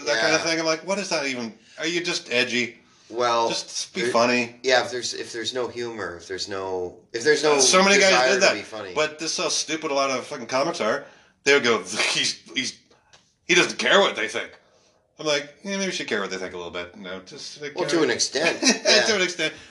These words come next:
Speaker 1: but you don't wanna fucking. No.
Speaker 2: That's that whole
Speaker 1: He's so brave
Speaker 2: <laughs> Yeah.
Speaker 1: to go up there and get no laughs and not be funny, but say things that are disturbing.
Speaker 2: <laughs>
Speaker 1: Like, I'll say distur-, I have a story about a real suicide attempt, and it gets a laugh 'cause it's true, and it, it's, but it's funny.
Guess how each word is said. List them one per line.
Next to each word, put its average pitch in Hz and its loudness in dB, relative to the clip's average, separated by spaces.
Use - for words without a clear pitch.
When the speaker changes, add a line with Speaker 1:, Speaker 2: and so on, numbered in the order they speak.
Speaker 1:
but 175 -6
you 180 -6
don't 170 -4
wanna 139 -2
fucking. 127 -14
No. 117 -6
Speaker 2:
That's 180 4
that 185 4
whole 147 0
Speaker 1:
He's 202 4
so 208 6
brave 160 4
Speaker 2:
<laughs> - -20
Yeah. 165 -6
Speaker 1:
to 185 -2
go 165 0
up 170 -4
there 156 0
and 143 -2
get 147 -2
no 139 4
laughs 135 6
and 120 -12
not 120 2
be 123 -4
funny, 123 -2
but 110 -4
say 120 -4
things 117 -4
that 107 -4
are 104 -4
disturbing. 104 -4
Speaker 2:
<laughs> - -2
Speaker 1:
Like, 185 -8
I'll 190 6
say 208 4
distur-, 160 2
I 185 6
have 226 8
a 196 2
story 202 4
about 185 2
a 170 2
real 180 0
suicide 180 -2
attempt, 147 -2
and 151 2
it 156 -4
gets 143 0
a 123 -6
laugh 143 0
'cause 151 -4
it's 139 -12
true, 139 -4
and 135 -2
it, 127 -6
it's, 123 -12
but 135 -6
it's 123 -8
funny. 185 -2